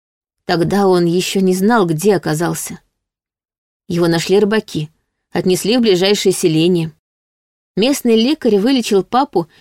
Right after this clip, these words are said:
и оставил у себя жить. Там он быстро сориентировался и взялся обучать местных демонят и бесов боевому искусству. Через некоторое время лекарь посоветовал ему не довольствоваться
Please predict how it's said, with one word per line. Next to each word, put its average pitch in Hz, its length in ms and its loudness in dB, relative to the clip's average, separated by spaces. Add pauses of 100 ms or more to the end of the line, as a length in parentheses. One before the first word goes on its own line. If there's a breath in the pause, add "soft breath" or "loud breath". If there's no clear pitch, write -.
(120 soft breath)
и 285 100 -2
оставил 233 460 0
у 185 40 0
себя 180 280 -2
жить. 170 400 -4 (500)
Там 165 220 0
он 156 180 0
быстро 165 320 0
сориентировался 185 920 -2 (540)
и 330 120 0
взялся 247 600 0
обучать 202 600 -2 (180)
местных 196 420 0
демонят 180 640 -2 (120)
и 160 100 -4
бесов 202 480 0 (180)
боевому 196 460 4
искусству. 175 540 -4 (540)
Через 175 200 0
некоторое 185 460 0
время 185 380 0 (240 soft breath)
лекарь 220 360 0
посоветовал 202 680 0
ему 208 320 0 (260)
не 208 140 0
довольствоваться 214 840 -2